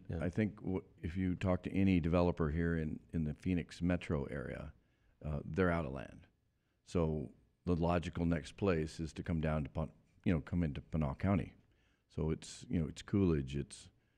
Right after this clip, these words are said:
Speaker 2: it's Eloy, it's Casa Grande, it's Florence. You know, so those are the areas that we're seeing a lot of growth in the county. Uh, even Maricopa, Maricopa's starting to get some industrial. They, they don't have it yet, but they're working on it.
Speaker 1: I read or heard, um,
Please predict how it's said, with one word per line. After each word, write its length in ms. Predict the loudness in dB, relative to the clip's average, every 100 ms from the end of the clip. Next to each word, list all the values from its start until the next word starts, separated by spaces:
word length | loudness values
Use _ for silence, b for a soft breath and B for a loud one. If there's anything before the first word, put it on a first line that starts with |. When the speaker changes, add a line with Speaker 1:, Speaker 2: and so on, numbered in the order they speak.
| _ -10
Speaker 2:
it's 140 | -4
Eloy, 360 | 2 2 2 0
it's 200 | -4 -4
Casa 180 | -2 -2
Grande, 340 | 0 2 2 0 -4 -10 -16 -20 -20 -20
it's 100 | -20 -2
Florence. 540 | 2 2 0 -6 -4
You 80 | -2
know, 60 | -2
so 180 | 0 4
those 240 | 4 6
are 100 | 4
the 220 | 2 2
areas 380 | 2 4 2 2
that 120 | -2
we're 100 | -2
seeing 280 | -2 0 0
a 40 | 2
lot 200 | 0 -2
of 80 |
growth 360 | 0 0 0 -2
in 80 | -6
the 60 | -2
county. 420 | -2 -2 -4 -6 b b b b b b
Uh, 180 | -4 -2 0
even 220 | 2 4
Maricopa, 580 | 2 2 0 0 -2 -2
Maricopa's 420 | -4 -4 -2 -4 -2
starting 360 | 0 2 0
to 80 | -2
get 180 | -4 -4
some 280 | -2 0 0
industrial. 640 | 0 0 -4 -6 -6 -4
They, 140 | -4 -6 -6
they 140 | -4 -2
don't 200 | -2 -2
have 220 | 0 0
it 80 | 0
yet, 340 | 0 0 -2
but 140 | -8 -4
they're 120 | -4
working 320 | -4 -4 -8
on 120 | -8
it. 100 | -14 -20 _ _ _ _ _ _ _ _ -4
Speaker 1:
I 40 | 2
read 280 | 4 4 6
or 160 | 4
heard, 320 | 4 0 0 -10 -6
um, 420 | -2 0 -2 -4